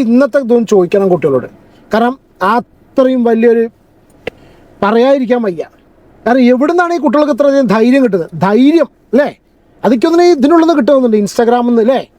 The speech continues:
ഇൻസ്റ്റ, ഇൻസ്റ്റ, ഇൻസ്റ്റ ചാറ്റ്, റീല്, അതിൽ ജ-, ഉണ്ടാവുന്ന ഫ്രണ്ട്ഷിപ്പ്, അതായത് വെർച്വൽ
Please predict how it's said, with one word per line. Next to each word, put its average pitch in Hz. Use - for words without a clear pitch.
ഇൻസ്റ്റ, 220
ഇൻസ്റ്റ, 214
ഇൻസ്റ്റ 208
ചാറ്റ്, 214
റീല്, 240
അതിൽ 220
ജ-, 233
ഉണ്ടാവുന്ന 240
ഫ്രണ്ട്ഷിപ്പ്, 208
അതായത് 233
വെർച്വൽ 277